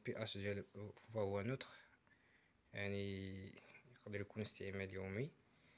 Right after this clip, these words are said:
آه، فيه مية وخمسة وعشرين إيميل. الثمن ديالو داير، آه، خمسة وثلاثين درهم.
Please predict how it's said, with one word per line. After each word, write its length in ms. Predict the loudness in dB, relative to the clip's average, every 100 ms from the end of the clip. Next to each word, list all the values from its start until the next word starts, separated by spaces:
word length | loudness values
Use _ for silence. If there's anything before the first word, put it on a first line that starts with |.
| -14 -8 2
آه، 560 | 4 6 6 6 4
فيه 460 | 2 2 2 2 0
مية 120 | 4
وخمسة 260 | 4 6 4
وعشرين 300 | 6 4 2 -2
إيميل. 300 | 2 2 2
الثمن 380 | 2 4 6 4
ديالو 320 | 4 4 6
داير، 360 | 6 6 4 -2 -20 -20 -20 -20 -20 -6 -6 -6 -20 -8
آه، 240 | 0 2 2
خمسة 420 | 2 4 4 2 -2 -6
وثلاثين 480 | -2 0 2 4 6
درهم. 360 | 6 2 -4